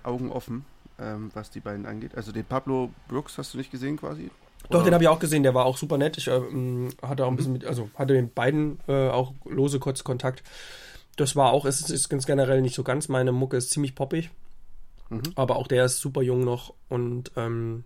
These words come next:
Speaker 2: hat jetzt schon ganz schön, ist auch schon ganz schön bekannt. Also zumindest so, so von seiner, ähm, seinen Singles, die so draußen sind und sowas. Also da, der scheint schon relativ gut umhergekommen zu sein. Der ist, glaub ich, irgendwie aus Düsseldorf
Speaker 1: Mhm.
Speaker 2: und zieht jetzt bald nach Berlin.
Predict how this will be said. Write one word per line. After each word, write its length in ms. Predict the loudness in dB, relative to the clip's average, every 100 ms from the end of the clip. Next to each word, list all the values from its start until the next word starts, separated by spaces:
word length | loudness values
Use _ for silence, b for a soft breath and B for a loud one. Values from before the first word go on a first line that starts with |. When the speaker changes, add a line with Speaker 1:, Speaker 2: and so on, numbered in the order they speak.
| -10
Speaker 2:
hat 140 | -4
jetzt 160 | -4 -2
schon 320 | -2 -2 -2
ganz 220 | -4 -4
schön, 520 | 0 2 2 0 -4 -8
ist 100 | -8
auch 60 |
schon 120 | -6
ganz 160 | -4 -2
schön 160 | -2 -4
bekannt. 380 | -4 -2 -2
Also 340 | -6 -6 -6 -8 B B B B B B B -4
zumindest 480 | 2 4 4 2
so, 360 | 2 2 2 2 -6 B B B -20 -20 -10
so 280 | 0 2 2
von 260 | 0 2 2
seiner, 460 | 2 2 0 -2 -6 B B B B B -4
ähm, 440 | 2 4 4 0 -2
seinen 240 | 0 0 0
Singles, 420 | 2 4 2 0
die 80 | 0
so 140 | -2
draußen 400 | 0 0 2 2
sind 160 | 0 0
und 80 |
sowas. 280 | 0 -2 -2
Also 300 | -4 -4 -6 -4
da, 140 | -4 -4 -6
der 120 | -6
scheint 220 | -4 -4 -4
schon 120 | -4
relativ 500 | -4 -4 -8 -8 -14
gut 320 | -8 -6 -8 -14 B B B -4
umhergekommen 680 | 0 2 0 0 -2 0
zu 120 | 0 0
sein. 240 | 2 2
Der 100 | 0
ist, 140 | -2
glaub 100 | -6
ich, 60 | -6
irgendwie 220 | -4 -4
aus 120 | -4
Düsseldorf 500 | -6 -4 0 2 2
Speaker 1:
Mhm. 80 | -2
Speaker 2:
und 120 | -8 -8
zieht 160 | -4
jetzt 140 | -4 -2
bald 160 | -4
nach 80 | -4
Berlin. 480 | -4 -4 -4 -4 -8